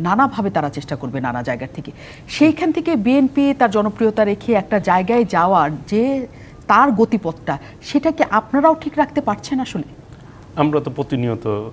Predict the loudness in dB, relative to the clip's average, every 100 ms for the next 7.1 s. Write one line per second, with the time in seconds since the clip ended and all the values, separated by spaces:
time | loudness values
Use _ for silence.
0 | -8 -4 -2 -2 -6 -8 -6 4 4 4
1 | 0 -2 -4 -2 -4 -2 -2 -2 -6 -6
2 | -8 -10 -18 -20 -18 -18 -20 -20 -20 -20
3 | -20 -20 -20 -20 -20 -20 -20 -20 -20 -12
4 | 2 4 6 4 4 2 -6 -20 -20 -20
5 | -20 -20 -20 -10 -6 -4 -4 -6 -8 -16
6 | -8 -4 -2 -4 -6 -8 -8 -8 -10 -10